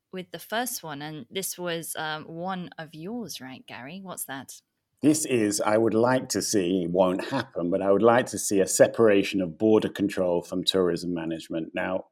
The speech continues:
Speaker 2: we've seen over the last two years that governments have had to take control of their borders, and they have done so. They continue to do so in, a,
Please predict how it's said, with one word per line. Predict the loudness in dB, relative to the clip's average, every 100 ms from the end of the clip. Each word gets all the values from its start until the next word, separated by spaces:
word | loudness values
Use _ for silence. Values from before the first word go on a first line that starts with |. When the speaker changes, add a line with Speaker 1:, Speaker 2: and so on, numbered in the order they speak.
| _ -4
Speaker 2:
we've | 0 0
seen | 2 4 6
over | 6 4
the | 6
last | 6 4 2 -4
two | 0
years | 4 4 2
that | 0 0 4
governments | 4 2 0 0
have | -4
had | -2 -2
to | -2
take | -4 -4 -4
control | -8 -2 -2 -2
of | -2
their | -2
borders, | 0 -2 -2 -2
and | -2
they | -2
have | -4 -2
done | 0 0
so. | -4 -4 -6
They | -6
continue | -8 -2 2 2
to | 2
do | -2 -4
so | -2 -2
in, | -2
a, | -6